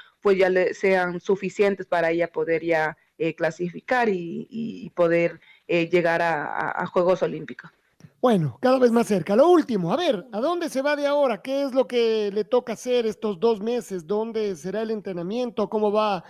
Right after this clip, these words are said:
Speaker 2: cómo va a funcionar? ¿Está todo calculado? ¿Está todo ya planificado hasta el viaje a Tokio? Ah, ¿saben algo de las, de las vacunas que seguramente ustedes tienen que recibir para poder competir en Tokio?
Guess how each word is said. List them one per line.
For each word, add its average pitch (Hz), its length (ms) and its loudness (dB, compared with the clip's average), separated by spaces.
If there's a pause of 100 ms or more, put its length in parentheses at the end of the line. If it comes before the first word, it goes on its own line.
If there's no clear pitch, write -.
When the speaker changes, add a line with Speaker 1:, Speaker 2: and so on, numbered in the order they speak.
(220)
Speaker 2:
cómo 208 220 2
va 226 120 4
a - 20 -6
funcionar? 208 680 -4
¿Está 196 240 -4
todo 220 360 2
calculado? 202 760 2
¿Está 190 500 -2 (320)
todo 214 260 4
ya 208 220 2
planificado 208 960 0
hasta 160 360 -4
el 160 100 -6
viaje 202 340 -2
a 165 40 0
Tokio? 220 500 0
Ah, 240 240 0 (160)
¿saben 220 380 2
algo 240 240 4
de 208 100 2
las, 165 280 -2
de 180 100 0
las 170 180 -2
vacunas 247 720 0
que 170 260 0
seguramente 226 600 0
ustedes 233 340 2
tienen 233 300 -4
que 220 120 -6
recibir 170 460 -6
para 190 200 0
poder 190 280 -2
competir 214 480 -2
en 208 120 0
Tokio? 208 360 0